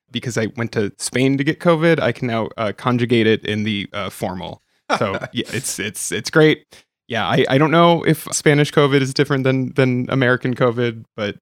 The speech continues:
Speaker 1: I'm doing okay. I've been back to work since Tuesday. We're good. Just, you know.
Speaker 2: Does Spanish covid give you access to Iberico ham? Because
Speaker 1: <laughs>
Speaker 2: if it does, then it's worth it.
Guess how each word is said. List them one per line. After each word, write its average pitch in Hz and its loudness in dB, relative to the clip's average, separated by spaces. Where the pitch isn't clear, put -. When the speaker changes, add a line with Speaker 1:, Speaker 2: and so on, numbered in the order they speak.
Speaker 1:
I'm 208 4
doing 170 6
okay. - -2
I've 127 -4
been 139 2
back 131 4
to 143 0
work 113 -2
since 113 -6
Tuesday. 104 -2
We're 120 -2
good. 107 -4
Just, - -4
you 131 -4
know. 110 -6
Speaker 2:
Does 123 -2
Spanish 135 2
covid 117 2
give 110 -2
you 110 0
access 92 -2
to - -8
Iberico 90 -2
ham? 92 -8
Because 196 0
Speaker 1:
<laughs> - -
Speaker 2:
if - 0
it 87 -6
does, 104 4
then 87 -2
it's - -8
worth 82 -4
it. - -12